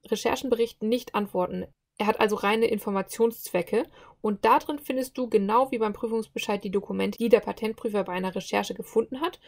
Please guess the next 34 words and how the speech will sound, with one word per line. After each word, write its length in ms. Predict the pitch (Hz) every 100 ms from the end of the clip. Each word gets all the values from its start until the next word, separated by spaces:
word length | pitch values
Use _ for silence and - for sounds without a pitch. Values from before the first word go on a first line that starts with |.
| - -
und 160 | - 208
seine 180 | 208 196
Kommentare 480 | 196 180 - 175 -
dazu. 400 | - - 196 - - _ _ _ -
Die 120 | 214
Kommentare 500 | - 220 220 - 269
können 260 | 269 247 220
an 80 | 214
der 120 | 214
Stelle 200 | - 208
ein 80 | 196
bisschen 300 | 202 208 196 - - -
weniger 380 | 240 277 262 226
ausführlich 360 | 233 - 226
sein 160 | - 220
als 160 | - -
beim 120 | 196
Prüfungsbescheid 1000 | - 277 285 - 240 240 226 220 226 - _ _ _ _ _ -
und 340 | 254 262 -
auch 120 | 208
hier 180 | - 247
kann 140 | 240
es 100 | 220
wieder 140 | 220 208
passieren, 380 | 208 - 214 196
dass 160 | 196
dich 160 | 202 -
die 120 | 196
Patentabteilung 720 | - - 202 190 - 202 190
um 220 | - 208 202
deine 200 | 185 190
Einschätzung 440 | 202 - - 190
fragt 360 | - 190 185 -
und 240 | 190